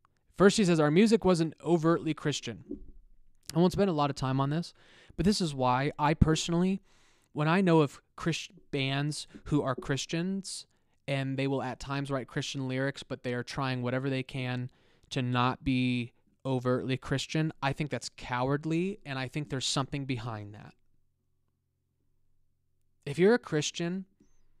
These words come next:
and you have a platform and you're singing music, I don't understand how you could hide that. How, how, how could you hide that?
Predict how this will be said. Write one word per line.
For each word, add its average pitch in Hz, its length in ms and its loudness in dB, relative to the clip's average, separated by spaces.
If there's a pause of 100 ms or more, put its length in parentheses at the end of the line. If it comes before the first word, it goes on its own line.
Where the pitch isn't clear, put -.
(440)
and 131 100 -8
you 151 100 -2
have 190 80 -2
a 180 40 -6
platform 156 560 -6
and 135 100 -6
you're 135 80 -6
singing 147 360 -6
music, 135 340 -6 (460)
I 147 80 -2
don't 214 160 -4
understand 151 400 -6
how 139 560 -4 (580)
you 131 220 -12
could 160 320 2
hide 131 440 -2
that. - 220 -16 (2000)
How, - 120 -6
how, 151 260 -8 (240)
how 196 200 -6
could 170 340 -6
you 165 120 -6
hide 143 300 -8
that? - 220 -16